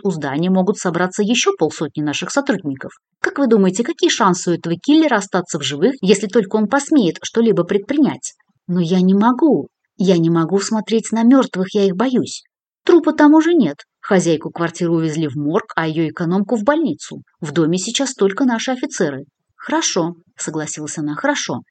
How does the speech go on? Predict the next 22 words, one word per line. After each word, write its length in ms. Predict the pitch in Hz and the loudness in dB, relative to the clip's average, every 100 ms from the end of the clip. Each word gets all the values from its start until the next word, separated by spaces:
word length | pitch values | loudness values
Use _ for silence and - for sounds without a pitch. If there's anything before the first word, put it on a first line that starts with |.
| - | -8
Я 180 | 220 277 | 0 0
поеду 400 | 277 269 190 143 | 2 2 2 0
вместе 320 | 156 143 175 | -4 -4 -6
с 140 | - | -8
вами, 260 | 160 139 147 - | -6 -8 -10 -4
только 300 | 170 - 170 | -4 -2 -2
вы 80 | 233 | -2
стойте 360 | - 240 240 | 0 0 2
около 220 | 233 220 | 0 2
меня 280 | 185 170 185 | 2 2 2
и 60 | 247 | 2
никуда 300 | 254 190 175 | 2 0 0
не 140 | 208 | 0
уходите". 480 | 240 254 190 - 156 170 _ _ - | 0 -2 -4 -8 -12 -12 _ _ -4
"Обещаю", 680 | 285 208 - - 131 131 143 | 0 0 -2 -2 -6 -8 -8
улыбнулся 480 | 165 160 147 127 160 | -4 -4 -4 -8 -8
Саймонс, 460 | - 135 147 135 - _ - | -12 -12 -12 -12 -14 _ -10
"я 220 | 151 147 | -4 -4
буду 180 | 147 147 | -4 -8
всё 220 | - 139 | -8 -6
время 280 | 143 240 339 | -2 -2 0
рядом". 300 | 165 127 | -4 -6